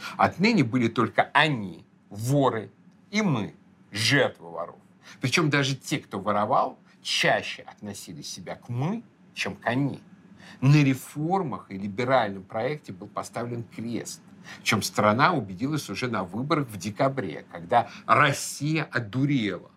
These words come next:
а партии четвертого октября во главе с Гайдаром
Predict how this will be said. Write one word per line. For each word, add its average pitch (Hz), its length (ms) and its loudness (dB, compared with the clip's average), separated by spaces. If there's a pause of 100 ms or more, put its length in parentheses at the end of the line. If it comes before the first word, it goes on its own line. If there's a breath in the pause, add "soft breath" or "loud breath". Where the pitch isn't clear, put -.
(420 loud breath)
а 123 100 2
партии 139 600 0
четвертого 104 720 -8
октября 143 520 -2
во 135 120 -2
главе 101 320 -2
с 95 60 -10
Гайдаром 98 520 -4